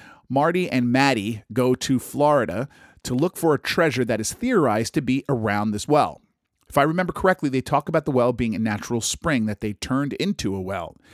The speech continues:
It's not nearly as close to the water as the well on Oak Island, but it's pretty close. My guess is that the well on Oak Island was built out of convenience. I'm not sure why it is completely flat to the ground or whatever else they find or,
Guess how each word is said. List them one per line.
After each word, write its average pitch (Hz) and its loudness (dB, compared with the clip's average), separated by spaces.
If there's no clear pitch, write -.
It's - -4
not 135 2
nearly 180 4
as 160 2
close 147 0
to - -10
the 123 2
water 131 4
as 123 -2
the 113 -2
well 120 4
on 120 0
Oak 110 -2
Island, 151 0
but 147 2
it's 156 -2
pretty 143 0
close. - -2
My 110 0
guess 139 0
is 127 -4
that 120 -2
the 107 -2
well 127 2
on 185 0
Oak 123 0
Island 110 0
was 113 -4
built 113 -4
out 117 0
of 117 -6
convenience. 135 -2
I'm 113 0
not 131 2
sure 147 4
why 127 4
it 143 2
is 131 0
completely - -4
flat - 0
to - -6
the 127 0
ground 147 2
or 143 4
whatever 120 0
else 120 0
they 113 -2
find 123 0
or, 117 0